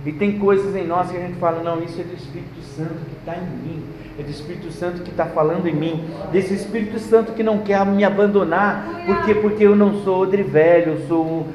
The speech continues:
eu não sou, eu sou um odre novo, recebendo o vinho novo de Deus. Sabe, é isso que a gente precisa entender. Corrigir os nossos caminhos habituais, corrigir a forma como a gente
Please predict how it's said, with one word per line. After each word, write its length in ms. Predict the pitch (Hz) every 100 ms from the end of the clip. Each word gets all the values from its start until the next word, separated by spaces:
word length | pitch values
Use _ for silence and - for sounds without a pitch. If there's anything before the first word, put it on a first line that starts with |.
| 139
eu 80 | 170
não 120 | 190
sou, 380 | 180 196 190 143 -
eu 80 | 180
sou 200 | 175 208
um 60 | 190
odre 300 | 196 196 214
novo, 540 | 208 190 214 202 196
recebendo 600 | 208 202 180 147 208 208
o 40 |
vinho 220 | 202 214 214
novo 340 | 180 226 214
de 100 | 196
Deus. 460 | 196 175 208 214 - - - 190 - 190 190 202 - 175 - - -
Sabe, 380 | - 220 214 220
é 120 | 214
isso 400 | 247 302 294 277
que 100 | 269
a 40 |
gente 220 | 247 262 -
precisa 480 | 247 220 247 247
entender. 880 | 254 - 254 180 214 233 214 - - - - - - - - - - - - - - - - - -
Corrigir 640 | 220 226 226 226 247 269
os 200 | 220 190
nossos 420 | 202 208 202 202 -
caminhos 400 | 185 190 196 190
habituais, 600 | 180 - 156 156 190 185 - - -
corrigir 460 | 208 214 - 247 226
a 80 |
forma 340 | - 214 220 220
como 220 | 214 208
a 80 | 196
gente 480 | 202 202 208 -